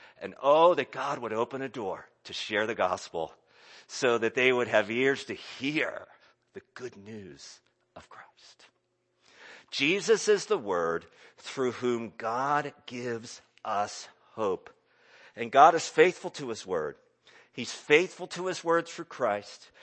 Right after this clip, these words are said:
He's faithful to his word through Christ to me.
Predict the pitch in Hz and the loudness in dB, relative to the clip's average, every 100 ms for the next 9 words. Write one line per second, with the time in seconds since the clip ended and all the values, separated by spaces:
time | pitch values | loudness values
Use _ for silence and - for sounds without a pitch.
0 | - - _ 156 123 - - 165 202 - | -20 -20 _ -8 -8 -12 0 2 2 0
1 | 208 - 156 127 127 151 185 185 - 147 | -10 -6 -6 -6 -4 -2 -2 -4 -10 -14
2 | - - 156 160 - - - _ - - | -10 0 2 2 -2 -12 -20 _ -14 -8
3 | 160 160 151 _ _ - - 143 131 92 | -4 -4 -8 _ _ -20 -12 -6 -4 -4